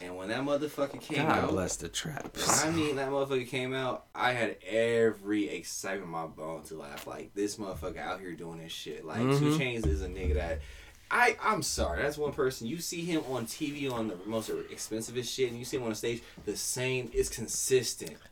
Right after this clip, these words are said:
Speaker 2: I fuck with Titty Boy.
Speaker 1: Thoroughbred. Like, I loved it. It was the dopest shit ever. And that nigga brought some young niggas out there with him, too. Like, "Oh, these some young, young niggas that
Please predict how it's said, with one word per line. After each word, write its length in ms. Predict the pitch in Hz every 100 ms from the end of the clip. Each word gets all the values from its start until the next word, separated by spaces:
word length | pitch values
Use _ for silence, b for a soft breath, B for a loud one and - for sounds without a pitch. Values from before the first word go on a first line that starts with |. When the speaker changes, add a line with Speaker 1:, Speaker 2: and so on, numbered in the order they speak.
| -
Speaker 2:
I 80 | 277
fuck 200 | - 98
with 160 | 95 90
Titty 220 | 90 90
Boy. 100 | 92
Speaker 1:
Thoroughbred. 680 | 143 135 113 101 90 - -
Like, 200 | 90 - -
I 180 | 107
loved 520 | 98 92 95 117 110 92
it. 140 | 85
It 40 | 107
was 120 | 107
the 80 | 90
dopest 380 | 78 104 104
shit 160 | 104 110
ever. 320 | 107 - 156 - - - - - - - -
And 100 | 120
that 160 | 151
nigga 220 | 175 160
brought 220 | 156 160 160
some 100 | 143
young 220 | 160 202
niggas 240 | 185 165
out 120 | 180 185
there 140 | 170
with 140 | 180
him, 100 | 175
too. 200 | 185 196 202
Like, 380 | - - - - B B B B -
"Oh, 160 | 123 151
these 200 | 170 160
some 140 | 156
young, 600 | 160 165 151 170 180 175
young 340 | 156 170 180 175
niggas 280 | 170 170
that 120 | 147